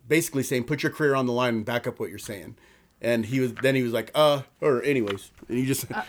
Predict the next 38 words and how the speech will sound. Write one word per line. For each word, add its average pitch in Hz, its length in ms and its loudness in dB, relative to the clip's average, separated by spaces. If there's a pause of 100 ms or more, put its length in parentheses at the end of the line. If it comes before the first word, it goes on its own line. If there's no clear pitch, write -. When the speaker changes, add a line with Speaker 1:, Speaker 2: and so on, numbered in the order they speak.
Speaker 1:
<laughs> - 120 -18
moved 151 260 4
on 147 160 4
to 147 60 0
the 143 80 0
next. 120 220 0
Speaker 2:
so 85 80 -8
Speaker 1:
It 135 100 0
was, 127 240 2
it 127 100 0
was 127 140 0
awesome. 110 440 -2
She, 165 380 -2
she 160 300 -2
railed 113 320 2
him. 104 200 -8
It 120 60 -6
was 113 160 -4
good. 107 300 -6 (200)
Speaker 2:
Damn. 175 540 -14 (1800)
Speaker 1:
And 127 440 4
she - 160 -12
didn't 113 200 -2
reduce 110 240 -4
the 98 80 -16
bail, 87 320 -14
so - 180 -8
it's 104 140 -14
still - 160 -10
a 98 60 -10
million. 104 380 -10 (880)
Speaker 2:
Aw. 185 720 -8 (220)
Speaker 1:
<clears throat> 135 260 -8
So, 127 420 4 (640)
January 185 380 6
twenty, 185 320 0 (300)
January 160 300 2
twenty-ninth, 175 680 0